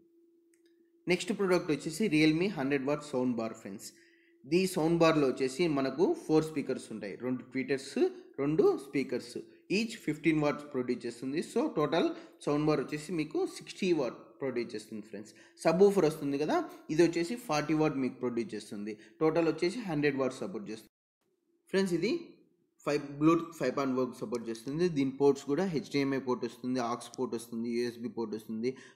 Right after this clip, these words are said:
పవర్ సప్లై పోర్ట్ ఒకటి, ఇలా డిఫరెంట్ డిఫరెంట్ పోర్ట్స్ వస్తాయి ఫ్రెండ్స్. దీని ప్రైస్ వచ్చేసి వీళ్ళు సిక్స్ థౌజండ్ నైన్ హండ్రెడ్ అండ్ నైంటీ నైన్ రూపీస్ పెట్టారు. నన్ను అడిగితే బెస్ట్ ప్రైస్ వచ్చేసి around సిక్స్ థౌజండ్ పెట్టుంటే చాలా బాగుండేది. ఇది అక్టోబర్ సిక్స్టీన్త్ నుంచి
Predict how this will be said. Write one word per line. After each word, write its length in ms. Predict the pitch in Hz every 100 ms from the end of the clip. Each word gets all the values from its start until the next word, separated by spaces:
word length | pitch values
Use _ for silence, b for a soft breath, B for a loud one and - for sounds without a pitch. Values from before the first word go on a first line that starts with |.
| -
పవర్ 200 | 127 127 135
సప్లై 200 | 117 120 110
పోర్ట్ 160 | 117 110
ఒకటి, 220 | 110 135 - B B -
ఇలా 140 | 156 214 180
డిఫరెంట్ 300 | 156 156 165 147
డిఫరెంట్ 280 | 143 143 147
పోర్ట్స్ 200 | 123 -
వస్తాయి 220 | 107 110 101
ఫ్రెండ్స్. 200 | 104 - 117
దీని 160 | 135 131
ప్రైస్ 200 | 143 156 160
వచ్చేసి 280 | 156 151 165
వీళ్ళు 220 | 143 170 330 - B B B _ _ _
సిక్స్ 260 | - 180 -
థౌజండ్ 300 | 185 170 175
నైన్ 140 | 147 143
హండ్రెడ్ 220 | 139 131 147
అండ్ 100 | 160
నైంటీ 200 | 127 123 127
నైన్ 120 | 123
రూపీస్ 240 | 113 113 113
పెట్టారు. 320 | 113 110 117 220 - B B -
నన్ను 160 | 135 156
అడిగితే 220 | 160 156 185 151
బెస్ట్ 200 | 143 -
ప్రైస్ 200 | 156 165 147
వచ్చేసి 220 | 143 151 151
around 180 | 135 180 -
సిక్స్ 160 | -
థౌజండ్ 260 | 156 147 139
పెట్టుంటే 280 | 123 120 117 185 - - -
చాలా 160 | 135 123 117
బాగుండేది. 420 | 117 110 110 180 311 B B B
ఇది 100 | 151 160
అక్టోబర్ 360 | - 185 170 170
సిక్స్టీన్త్ 360 | 135 - 156 139 135
నుంచి 160 | 127